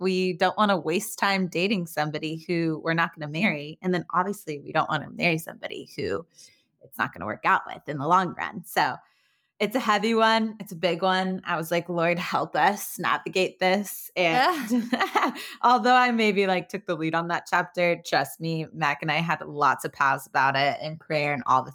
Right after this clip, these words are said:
Speaker 1: things that I think you're gonna find it really helpful. And I think we, I think we answered the question. So,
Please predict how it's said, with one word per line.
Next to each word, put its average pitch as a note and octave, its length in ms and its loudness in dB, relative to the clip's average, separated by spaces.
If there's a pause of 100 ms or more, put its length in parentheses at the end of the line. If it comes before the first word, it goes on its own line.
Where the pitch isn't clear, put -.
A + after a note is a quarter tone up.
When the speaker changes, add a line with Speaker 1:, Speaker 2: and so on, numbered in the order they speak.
Speaker 1:
things C#3 480 -4 (300)
that A3 180 2
I G#3+ 80 2
think G#3 200 0
you're G#3 100 2
gonna G#3 320 2
find E3 380 0
it D#3+ 160 2
really D#3+ 320 0
helpful. E3+ 760 2 (140)
And D#3 540 0 (320)
I E3 80 -4
think F#3+ 200 -4
we, E4 240 -2
I F3+ 80 2
think D#4 220 -4
we D5 240 -6
answered A#3+ 360 2
the G4 80 2
question. - 840 -6
So, F3 640 2